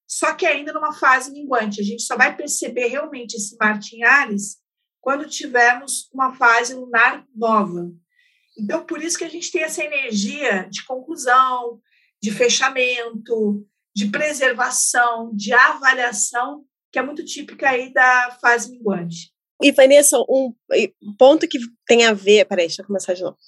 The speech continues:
Speaker 2: E, Vanessa, uma coisa disso que você tava falando é que a gente comentou, né,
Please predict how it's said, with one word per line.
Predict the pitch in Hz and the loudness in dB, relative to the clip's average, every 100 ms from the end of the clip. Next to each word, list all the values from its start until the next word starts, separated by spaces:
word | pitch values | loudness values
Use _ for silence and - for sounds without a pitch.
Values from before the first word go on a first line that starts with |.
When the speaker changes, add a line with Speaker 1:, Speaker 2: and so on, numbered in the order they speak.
| _ _ - - _ | _ _ -18 -18 _
Speaker 2:
E, | |
Vanessa, | 214 240 254 269 277 | 2 6 6 6 4
uma | 240 | 4
coisa | 254 262 320 311 269 | 6 6 4 2 2
disso | 220 233 - | 0 -6 -6
que | - | -2
você | 226 | -2
tava | 226 220 | 0 -2
falando | 220 208 226 254 | 2 4 4 4
é | |
que | 254 | 4
a | |
gente | 240 240 226 - 262 | 2 -2 -4 -6 2
comentou, | 262 247 233 233 294 | 4 4 4 4 6
né, | 311 262 262 | 6 2 0